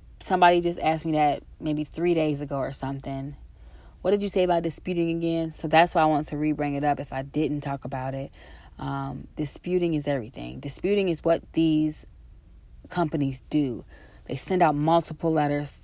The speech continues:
to debt that you might owe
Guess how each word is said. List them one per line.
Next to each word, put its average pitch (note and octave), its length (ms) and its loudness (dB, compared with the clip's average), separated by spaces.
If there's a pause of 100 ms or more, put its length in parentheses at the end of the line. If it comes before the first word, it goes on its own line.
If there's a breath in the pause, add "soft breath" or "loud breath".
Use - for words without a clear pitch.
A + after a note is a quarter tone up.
(120)
to C#3+ 480 0 (320)
debt C#3+ 340 -2
that C3+ 320 -8
you D3 60 -2
might C#3 280 -2
owe C3+ 420 -6